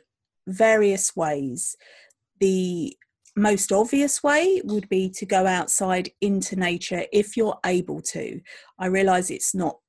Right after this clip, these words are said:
possible for everybody, but if you can get out into nature, that is where you're gonna have a, a closer connection to fairies. If you find a tree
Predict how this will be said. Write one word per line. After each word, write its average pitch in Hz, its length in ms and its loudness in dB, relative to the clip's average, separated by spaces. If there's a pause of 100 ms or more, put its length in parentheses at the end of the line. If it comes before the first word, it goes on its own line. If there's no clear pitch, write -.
(160)
possible 175 460 -4
for - 200 -12
everybody, 170 680 -4
but 175 180 -8
if - 180 -12
you 180 100 -8
can 233 280 -2
get 226 160 -6
out 156 200 -8
into 170 260 -8
nature, 170 480 -6 (100)
that 196 220 0
is 175 180 -8
where 180 180 -2
you're 170 240 -4
gonna 170 220 -6
have 170 220 -8
a, 170 140 -8 (920)
a - 140 -4
closer 208 540 0
connection 160 640 -8
to 160 140 -10
fairies. 160 720 -8 (380)
If 180 200 -8
you 190 80 -4
find 185 360 0
a 175 60 -6
tree 269 720 2